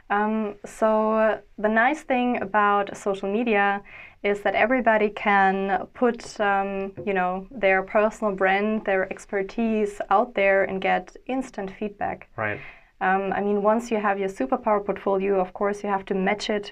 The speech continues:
Speaker 1: with your goals that
Speaker 2: Mm-hmm.
Speaker 1: you have in your career and with your target group. So
Speaker 2: Okay.
Speaker 1: who is actually profiting from your superpowers?
Speaker 2: Hmm.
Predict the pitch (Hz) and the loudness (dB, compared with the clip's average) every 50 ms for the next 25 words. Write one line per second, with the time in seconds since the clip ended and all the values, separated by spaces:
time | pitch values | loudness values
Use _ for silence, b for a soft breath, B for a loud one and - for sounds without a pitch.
0 | - - 190 185 190 - 190 185 185 180 180 175 175 175 - - 175 180 208 262 | -8 -4 -4 -4 -4 -2 0 2 2 4 4 2 0 0 0 2 4 4 4 2
1 | 311 311 - - - - 117 220 220 220 135 - 226 220 214 214 220 226 220 220 | 0 -4 -8 -12 -10 -6 -2 -2 -2 0 0 0 2 4 4 4 4 4 2 0
2 | 220 - - - 226 214 220 220 220 226 233 247 240 B B B B B B B | 0 -2 -2 -2 -2 0 2 2 2 2 2 0 -2 B B B B B B B
3 | B 196 196 202 226 226 233 220 208 - 202 196 196 - - 196 190 180 185 185 | B 2 2 2 2 0 0 -4 -4 -2 -2 -4 -2 0 2 2 2 2 0 -4
4 | - - 185 185 226 285 302 - - - 202 202 196 214 220 233 240 247 247 240 | -2 0 0 2 2 0 -2 -4 -4 -2 0 0 2 2 2 2 4 4 2 2
5 | 233 233 - 202 - - - 202 202 196 190 196 190 _ _ _ _ - - - | 2 0 -2 -2 -2 -4 -2 -2 0 0 0 -2 -4 _ _ _ _ -20 -20 -20
6 | - - - - - 214 190 196 - 254 254 254 285 277 285 330 359 339 - - | -20 -20 -20 -6 0 2 2 2 2 0 -2 -2 -2 0 0 0 -2 -2 -2 0
7 | 240 214 208 196 190 190 185 190 196 190 190 - - 214 208 233 226 233 - 233 | 0 2 2 0 0 0 2 2 0 0 -2 -4 -6 -4 -4 -4 -4 0 2 2
8 | 226 240 269 330 349 - - - 214 214 208 208 202 196 190 | 4 4 2 0 -4 -6 -8 -8 -6 -4 -4 -4 -4 -6 -6